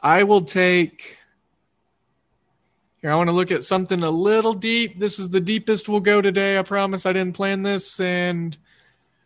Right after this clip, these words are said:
um, I wanna look up Wade Miley, um,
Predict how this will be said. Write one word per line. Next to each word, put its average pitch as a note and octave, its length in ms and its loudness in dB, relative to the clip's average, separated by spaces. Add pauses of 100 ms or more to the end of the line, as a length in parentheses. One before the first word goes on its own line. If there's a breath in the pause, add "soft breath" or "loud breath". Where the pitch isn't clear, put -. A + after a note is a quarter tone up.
(120)
um, E3 680 2 (340)
I E3+ 80 -2
wanna F#3 300 2
look F3+ 280 2
up F3+ 320 2
Wade F3 380 2
Miley, D#3+ 920 0 (800)
um, C#3 800 -2